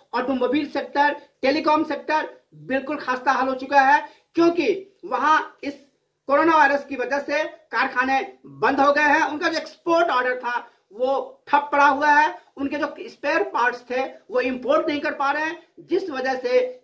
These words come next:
चीन में उत्पादन रुका हुआ है। और चीन में उत्पादन रुके हुए होने की वजह, वजह से लोगों का ये भी अंदाज है कि चीन का जो जीडीपी ग्रोथ rate है, वो शायद चार परसेंट या उससे भी कम हो, जबकि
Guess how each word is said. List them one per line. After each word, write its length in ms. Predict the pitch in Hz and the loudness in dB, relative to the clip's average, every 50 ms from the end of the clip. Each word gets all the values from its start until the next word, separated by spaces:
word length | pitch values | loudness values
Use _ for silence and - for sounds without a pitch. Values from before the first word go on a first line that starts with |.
| _ _ | _ _
चीन 360 | - - 320 330 330 339 320 294 | -4 0 2 4 4 4 2 2
में 320 | 269 269 269 - - - | 2 2 2 2 -2 -4
उत्पादन 680 | 262 254 254 254 - 247 240 247 247 240 233 240 226 - - _ - | -6 -6 -6 -4 0 0 2 2 2 0 -2 -2 -4 -8 -14 _ -8
रुका 260 | 220 233 233 240 233 | -6 -4 0 0 0
हुआ 280 | 226 175 185 202 202 196 | 0 0 2 2 2 2
है। 340 | 185 196 185 - - _ _ _ _ - - | 0 -4 -6 -6 -10 _ _ _ _ -2 0
और 80 | 277 277 | 0 0
चीन 360 | - - - 320 349 370 370 | 0 0 2 2 4 4 4
में 80 | 359 320 | 2 0
उत्पादन 420 | 311 - - 254 254 254 262 247 | 0 0 -2 -4 -4 -4 -4 -6
रुके 160 | 240 247 254 | -6 -4 -2
हुए 220 | 254 214 240 254 254 254 | 0 2 2 2 0 0
होने 480 | - - - - _ - 226 240 262 254 | -2 -8 -12 -20 _ -12 -8 -6 -4 -4
की 120 | 247 254 | -4 -2
वजह, 360 | 247 254 254 254 285 311 214 | -2 -2 0 0 0 -2 -2
वजह 220 | 190 220 226 277 277 | -4 -2 0 0 0
से 280 | - 302 320 339 330 - - - _ - | 0 0 0 0 -2 -6 -10 -12 _ 0
लोगों 160 | 254 294 311 | 2 2 2
का 100 | 311 320 | 2 0
ये 220 | 330 311 294 294 320 | 0 0 0 2 4
भी 100 | 392 440 | 6 6
अंदाज 440 | 392 339 320 262 240 220 220 - 208 | 6 4 4 2 2 0 0 0 -2
है 360 | 240 262 - - - _ _ - | -2 -2 -4 -4 -10 _ _ -12
कि 80 | 294 285 | -12 -12
चीन 400 | - - - 320 349 392 381 349 | -10 -4 0 2 2 2 2 2
का 100 | 285 285 | 0 0
जो 360 | - 269 277 269 - - - | 2 0 0 0 -2 -4 -6
जीडीपी 360 | - 302 311 370 403 302 285 | -8 -2 0 0 0 0 -2
ग्रोथ 220 | 254 233 247 - - 208 | -4 -6 -6 -6 -4 -4
rate 220 | 208 220 220 220 | -4 -4 -2 -2
है, 340 | 220 254 269 269 - - - - | 0 0 0 0 -2 -6 -8 -4
वो 80 | 262 285 | -2 -2
शायद 520 | 277 - - 277 277 285 294 302 302 - - - _ _ _ _ | -2 -4 0 4 6 8 8 6 4 2 -4 -14 _ _ _ _
चार 200 | - 285 294 330 | 2 2 4 4
परसेंट 560 | 330 - 285 254 - 247 233 233 240 226 - _ 196 | 2 0 -4 -6 -6 -8 -10 -10 -12 -12 -16 _ -6
या 200 | 226 240 226 202 | -2 -2 0 -2
उससे 400 | - - 262 247 - - 247 220 | -2 -6 -10 -12 -6 -4 -2 -2
भी 120 | - 233 | -2 -4
कम 140 | - 233 214 | -4 -4 -4
हो, 200 | 196 170 - - - _ - | -4 -4 -4 -8 -14 _ -4
जबकि 640 | - 302 302 - - 320 311 320 349 - - - | 0 0 0 0 0 -2 -2 -2 -2 -6 -10 -16